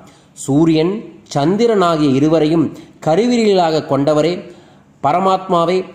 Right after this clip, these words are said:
உமக்கு எங்களுடைய இதயபூர்வமான நமஸ்காரங்கள். தாமரை தடாகத்தில் வாசம் செய்பவரும் பக்தர்களின் அறிவில் உள்ளவருமான நாராயணமான உமக்கு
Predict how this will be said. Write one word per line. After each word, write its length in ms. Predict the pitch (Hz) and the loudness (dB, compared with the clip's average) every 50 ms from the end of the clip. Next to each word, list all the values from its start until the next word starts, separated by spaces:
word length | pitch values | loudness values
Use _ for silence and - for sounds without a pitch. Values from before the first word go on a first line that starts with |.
| - - - | -20 -12 -6
உமக்கு 440 | 135 139 156 170 165 - - - 135 131 | -2 0 0 0 0 -2 -4 -4 -2 0
எங்களுடைய 440 | 143 151 147 156 151 139 135 131 127 135 | 0 0 2 0 0 0 0 0 0 0
இதயபூர்வமான 800 | 156 196 226 247 202 214 214 196 180 165 151 143 139 131 131 131 | 2 2 0 0 0 0 2 2 4 2 2 2 2 0 0 0
நமஸ்காரங்கள். 760 | 127 120 120 135 131 - - 147 131 123 117 113 107 107 101 95 - - - - - - - _ | 0 0 -2 -2 -4 -2 -2 0 0 0 -2 -2 -4 -4 -6 -8 -10 -16 -20 -20 -20 -20 -20 _
தாமரை 480 | - 131 127 135 151 165 165 170 165 165 | -6 -4 -2 0 0 0 0 0 -2 -2
தடாகத்தில் 680 | 139 147 147 147 170 185 175 190 175 - - 185 185 185 185 - 123 | -2 -2 -2 -2 -2 0 0 -2 -2 -2 -2 -2 -2 -2 -4 -4 -2
வாசம் 400 | 120 131 151 170 165 196 196 175 | 0 0 0 0 0 0 -2 0
செய்பவரும் 540 | 139 156 147 139 139 135 139 139 135 120 107 - - - - - - _ _ _ _ | 0 0 0 0 2 2 2 0 -2 -2 -6 -10 -16 -20 -20 -20 -20 _ _ _ _
பக்தர்களின் 640 | 113 127 139 - - - 226 220 202 190 175 170 175 - | -6 -6 -4 -4 -2 0 0 2 2 2 0 0 0 -2
அறிவில் 440 | - 127 139 170 196 196 208 202 190 - - | -2 0 0 0 0 0 0 -2 -2 -2 0
உள்ளவருமான 580 | 143 156 175 180 180 180 170 165 151 143 135 127 123 120 - - - - | 2 2 4 4 2 2 2 2 2 0 0 -4 -6 -8 -12 -18 -12 -6
நாராயணமான 720 | 117 120 135 151 170 180 190 190 185 180 175 156 151 139 127 | -4 -2 0 0 0 2 2 2 0 0 0 0 0 0 0
உமக்கு 420 | 120 123 135 151 - 190 - 135 | 0 0 0 0 -2 -2 -6 -6